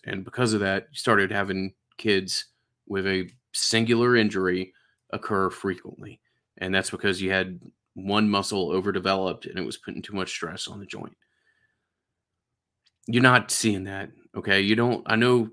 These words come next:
I know it's frustrating to see guys constantly injured out there. And some of it, I think, is a little bit of gamesmanship. I mean, when you're playing on defense,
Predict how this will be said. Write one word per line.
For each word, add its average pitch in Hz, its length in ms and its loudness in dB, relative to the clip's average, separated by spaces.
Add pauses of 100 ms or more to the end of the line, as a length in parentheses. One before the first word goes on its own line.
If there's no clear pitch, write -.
I 117 60 -2
know 120 140 4
it's 113 80 -2
frustrating 104 600 0
to 92 80 -8
see 98 200 -4
guys 92 360 -4 (120)
constantly 92 640 -2
injured - 360 -12 (160)
out - 200 -10
there. 82 320 -12 (180)
And 101 320 -8
some 185 220 2
of 151 160 4
it, 135 80 4
I 123 60 4
think, 123 140 0
is 110 120 -2
a - 20 2
little 123 140 4
bit 123 120 2
of 117 60 0
gamesmanship. 117 720 0
I 113 40 -8
mean, 110 180 2
when 110 80 2
you're 110 100 -6
playing 113 240 0
on 104 140 -2
defense, 104 640 -2